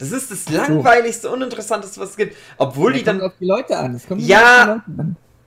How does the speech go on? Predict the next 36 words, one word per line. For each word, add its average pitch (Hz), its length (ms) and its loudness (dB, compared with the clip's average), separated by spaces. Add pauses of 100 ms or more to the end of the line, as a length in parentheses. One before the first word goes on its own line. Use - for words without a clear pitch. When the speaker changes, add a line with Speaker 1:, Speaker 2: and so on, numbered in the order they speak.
(140)
Speaker 1:
Die 156 100 -2
machen 262 260 2
das 247 220 4
schon 220 160 2
an 147 240 -2
sich 214 220 -6
nicht 170 220 -10
schlecht. 180 480 -6
Die 139 60 -14
machen 185 220 -8
dann 175 120 -6
immer 160 180 -2
schon 156 180 -8
nochmal 113 320 -6
so 104 200 -16
geile 107 380 -4
Gags - 800 -4 (120)
da 160 100 2
rein 165 220 -2
und 139 80 -8
versuchen 185 420 -4
auch 175 100 0
immer 147 240 -4
irgendwie 147 300 -6
erstmal 131 360 -4
witzig 190 380 -8
zu - 140 -10
antworten. 110 560 -6
Speaker 2:
Ja, 160 60 -4
darum 208 320 -4
geht's 220 240 -4
ja. 135 80 0
Speaker 1:
Aber 185 200 4
Speaker 2:
Genau 180 160 -2
um 196 100 -4
sowas. 156 340 -10